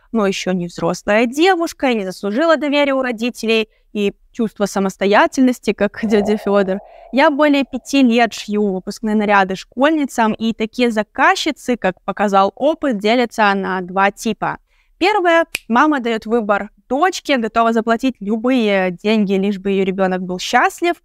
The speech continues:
А вторые. Ребёнок и так должен радоваться, потому что это индивидуальный пошив, а всем заправляет мама, она выбирает фасон, ткань, цвет.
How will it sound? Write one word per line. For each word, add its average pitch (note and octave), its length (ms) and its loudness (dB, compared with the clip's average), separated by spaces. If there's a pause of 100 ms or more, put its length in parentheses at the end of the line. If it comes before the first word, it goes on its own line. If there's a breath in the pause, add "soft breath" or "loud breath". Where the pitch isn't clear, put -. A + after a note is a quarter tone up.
(300 loud breath)
А A#3 100 0
вторые. E4+ 760 0 (360)
Ребёнок C4+ 540 0
и A#3+ 100 -4
так G#3 340 2
должен F#3+ 480 0
радоваться, G#3+ 580 2
потому F#3 300 -8
что F#3 520 0
это G3 240 -4
индивидуальный G3 580 2
пошив, D#4+ 540 0
а G3 100 0
всем G#3 240 -2
заправляет G3 560 -2
мама, D4 400 2
она G3 160 -2
выбирает F#3 460 0
фасон, D#4+ 560 -2
ткань, A#3+ 480 0
цвет. B3 340 0